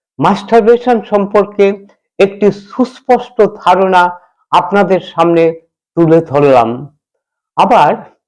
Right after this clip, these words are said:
সাধারণ মানুষ যারা এই মাস্টারবেশন সম্পর্কে যে ভ্রান্ত ভুল ধারণাগুলো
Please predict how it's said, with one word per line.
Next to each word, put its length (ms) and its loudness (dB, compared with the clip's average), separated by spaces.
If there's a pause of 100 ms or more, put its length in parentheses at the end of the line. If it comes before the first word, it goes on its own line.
(340)
সাধারণ 600 0 (140)
মানুষ 280 2 (500)
যারা 320 2 (600)
এই 180 4 (500)
মাস্টারবেশন 840 0 (140)
সম্পর্কে 520 0 (160)
যে 80 0 (140)
ভ্রান্ত 380 -2 (260)
ভুল 220 2 (220)
ধারণাগুলো 640 2